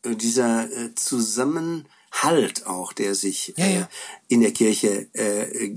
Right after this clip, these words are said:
Speaker 1: ergibt. Ähm, es gibt, man kann noch weitergehen. Man kann auch sagen, die Kirche,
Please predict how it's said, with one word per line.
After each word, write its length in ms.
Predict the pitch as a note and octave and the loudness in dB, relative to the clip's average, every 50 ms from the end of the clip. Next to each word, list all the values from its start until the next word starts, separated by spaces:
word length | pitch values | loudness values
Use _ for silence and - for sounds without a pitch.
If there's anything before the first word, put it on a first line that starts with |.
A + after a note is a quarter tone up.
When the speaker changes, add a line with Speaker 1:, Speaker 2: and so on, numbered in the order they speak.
| - - | -4 0
Speaker 1:
ergibt. 640 | - G#2+ F#2+ - A2+ A#2+ C#3 - - - - - - | 0 0 2 4 4 4 4 2 0 -4 -6 -4 -2
Ähm, 840 | - C3+ C3 B2+ B2+ B2+ B2 B2 B2 B2+ B2+ B2 A#2 - - - - - - - - - - - | 0 2 2 2 4 2 2 2 2 0 0 -2 -4 -6 -8 -10 -10 -8 -6 -6 -4 -6 -6 -2
es 240 | - C3 B2+ - - | 0 0 0 0 0
gibt, 280 | - F3+ F#3 - - - C3 C3 - | -2 -2 -4 -4 -4 -4 -4 -4 -2
man 160 | C#3+ C#3+ C#3 C3+ | -2 -2 -2 -2
kann 200 | - D#3 E3+ F#3 | -2 -4 -2 -2
noch 260 | E3+ D#3+ D3+ - B2 | -2 -2 -4 -4 -2
weitergehen. 480 | A#2 C3+ E3 F3+ F3+ C3+ A2+ A#2 A2 G#2 | -2 -2 0 0 -2 -2 -2 -2 -2 -2
Man 120 | A2+ A2+ | -4 -4
kann 200 | A2+ - - D3 | -4 -4 -4 -4
auch 100 | C#3+ - | -2 -2
sagen, 380 | - - B2+ A#2 A#2 C3 C#3 C3 | -2 0 0 -2 -2 -2 -4 -2
die 160 | C3 A#2 A#2 | -4 -4 -2
Kirche, 540 | - - C#3+ D3 D#3+ E3 - E3+ D#3 D3+ | 0 0 0 0 0 0 -2 0 0 -2